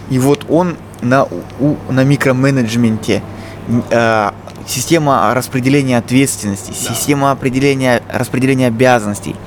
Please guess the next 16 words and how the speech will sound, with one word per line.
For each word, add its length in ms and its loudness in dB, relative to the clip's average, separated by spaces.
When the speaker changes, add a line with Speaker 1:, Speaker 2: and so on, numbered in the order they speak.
Speaker 1:
система 680 0
награждения, 920 2
она 220 0
настолько, 880 2
а, 880 2
ну, 320 2
не 120 2
знаю, 280 2
как 140 -10
это, 180 -2
деформирована, 1200 2
да? 160 2
Speaker 2:
Да, 120 -4
да, 80 -12
да. 400 -6
Speaker 1:
Извращена, 680 2